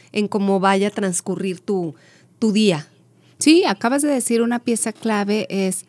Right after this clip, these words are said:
Speaker 2: no agarres tu teléfono.
Speaker 1: No.
Speaker 2: No sé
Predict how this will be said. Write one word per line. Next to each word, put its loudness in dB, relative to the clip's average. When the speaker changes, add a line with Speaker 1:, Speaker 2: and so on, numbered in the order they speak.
Speaker 2:
no 0
agarres -2
tu -8
teléfono. -2
Speaker 1:
No. -10
Speaker 2:
No 2
sé 2